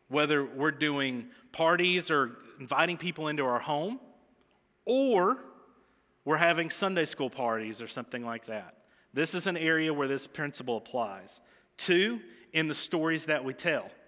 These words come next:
In the stories that we tell, we may could be a stumbling block to another. Three, suggestions that we make. I once suggested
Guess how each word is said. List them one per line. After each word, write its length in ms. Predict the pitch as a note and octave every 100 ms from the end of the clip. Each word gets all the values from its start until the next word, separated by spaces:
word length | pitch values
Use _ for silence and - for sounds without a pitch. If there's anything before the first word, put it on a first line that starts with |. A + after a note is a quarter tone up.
| _ _ _ _ _ _ -
In 80 | C#3
the 60 |
stories 340 | - D#3 F3 F3
that 120 | F#3
we 100 | F#3
tell, 340 | F#3 F3+ F3+
we 160 | D#3+ E3+
may 340 | D#3 D#3+ D#3+
could 240 | D#3+ F3 C3+
be 140 | D3
a 60 | C#3+
stumbling 480 | - E3 D#3 C3+
block 280 | A#2+ A#2+ A#2
to 180 | - C#3
another. 400 | C3 C3 A2+ G#2 - _ _ _ -
Three, 500 | E3 F3 G#3 A3+ A3 - - _ _
suggestions 920 | - - C#3 - E3+ - - D3+ C3+
that 200 | D3 C3+
we 100 | C3+
make. 560 | C3+ D3 A2+ - - - _ - -
I 120 | C#3
once 320 | C#3 D3+ F#3
suggested 720 | - E3+ C#3+ E3+ - F#3 E3+